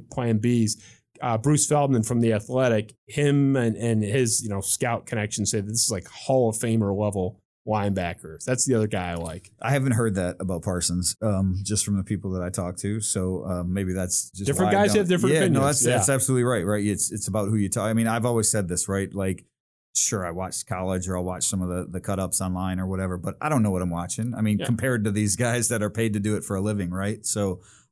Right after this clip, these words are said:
Speaker 2: I tend to rely on the scouts that I know and trust. And I just, I haven't heard that from, from the guys that I've talked to about Parsons.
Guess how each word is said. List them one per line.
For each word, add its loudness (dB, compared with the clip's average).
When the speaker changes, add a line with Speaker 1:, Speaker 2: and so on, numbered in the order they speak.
Speaker 2:
I -2
tend 0
to 2
rely 0
on 0
the 0
scouts 0
that 0
I -2
know 0
and -4
trust. -4
And -2
I -4
just, -2
I -4
haven't -2
heard -4
that -6
from, -4
from -6
the -4
guys -6
that -8
I've -10
talked -8
to -12
about -10
Parsons. -10